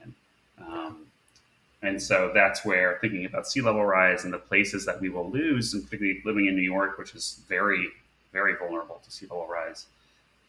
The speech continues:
I was like, "Well, let's, let's take all this data. We know what's gonna be underwater, and let's just start telling people, 'Hey, this place you're standing in is gonna be underwater.'" <laughs> Um, and put that message as, as far and wide as possible. So I,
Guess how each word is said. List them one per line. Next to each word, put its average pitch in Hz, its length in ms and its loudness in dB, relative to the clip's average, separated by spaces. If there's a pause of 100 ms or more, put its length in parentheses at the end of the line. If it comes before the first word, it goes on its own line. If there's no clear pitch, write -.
(140)
I 87 480 -2 (240)
was 92 80 -16
like, 90 160 -10
"Well, 135 240 -2
let's, - 400 -4
let's 107 200 0
take 120 240 8
all 120 100 6
this 117 120 2
data. 101 440 2 (300)
We 107 100 4
know 107 300 10
what's 110 220 2
gonna 90 200 -2
be 90 140 -8
underwater, 85 680 -8 (400)
and 92 640 -2
let's 101 200 -2
just 107 100 -4
start - 240 -2
telling 98 340 2
people, 92 420 -4
'Hey, 110 100 10
this 95 160 -2
place - 300 -2
you're - 80 -14
standing - 380 -4 (100)
in 95 80 -6
is - 160 -8
gonna 104 220 2
be 104 120 0
underwater.'" 113 600 2
<laughs> - 60 -20 (880)
Um, 104 640 8 (440)
and 110 320 8
put 113 160 4
that 110 180 8
message 107 280 2
as, 110 160 -4
as 107 220 0
far 101 380 6
and 98 100 4
wide 98 180 6
as 98 80 -4
possible. 101 420 2
So 107 160 6
I, 101 60 10